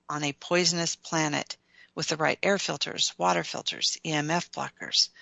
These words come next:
supplements, air conditioners, antibiotics, antifungals, bug zappers,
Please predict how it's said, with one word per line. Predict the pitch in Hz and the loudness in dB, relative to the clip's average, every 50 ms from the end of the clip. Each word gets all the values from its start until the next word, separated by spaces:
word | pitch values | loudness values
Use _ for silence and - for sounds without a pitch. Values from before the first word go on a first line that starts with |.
| - _ | -20 _
supplements, | - - - 220 220 - - 165 156 147 143 143 - - - _ | 2 4 4 4 2 0 -4 -4 -2 -2 -4 -2 -2 -4 -2 _
air | - 202 202 | 0 0 0
conditioners, | - - 175 156 147 139 - - 131 139 - - - | 0 -4 -6 0 2 2 2 2 2 -4 -4 -2 0
antibiotics, | - 202 202 196 175 170 170 156 143 139 - - - - - | 0 0 0 0 0 0 -2 -2 -2 -4 -4 -2 -4 -2 0
antifungals, | 190 196 196 180 170 - 160 156 151 151 156 - - - | 2 2 2 0 -2 -4 -10 -10 -8 -8 -8 -8 -2 0
bug | 196 202 190 | 0 0 2
zappers, | 175 185 175 165 - 147 143 - | 2 2 2 2 0 -2 -4 -4